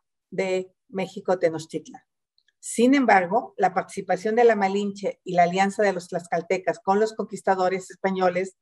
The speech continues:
es lo que ha prevalecido en el juicio popular. No podemos seguir señalándolos como responsables de la conquista. Hace unos días aprobamos aquí en este Senado de la República un punto de acuerdo para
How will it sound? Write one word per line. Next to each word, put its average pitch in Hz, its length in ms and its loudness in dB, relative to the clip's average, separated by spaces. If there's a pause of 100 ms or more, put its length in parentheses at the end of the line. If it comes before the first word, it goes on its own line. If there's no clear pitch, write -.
(480)
es 277 320 4
lo 233 180 2
que 226 80 0
ha 202 120 0
prevalecido 190 720 -2
en 185 120 -6
el 160 80 -8
juicio 180 280 -4
popular. 214 440 4 (880)
No 202 360 0
podemos 196 400 2
seguir 175 280 -6
señalándolos 175 960 0 (260)
como 180 240 0
responsables 165 840 0
de 170 100 0
la 165 140 0
conquista. 170 720 -6 (400)
Hace 175 240 -4
unos 202 240 0
días 202 480 6
aprobamos 180 640 2
aquí 190 280 -2
en 180 80 -4
este 175 200 -8
Senado 175 380 2
de 175 40 4
la 175 140 0
República 196 680 0 (540)
un 262 180 0
punto 262 320 2
de 262 80 4
acuerdo 240 560 2
para 190 420 0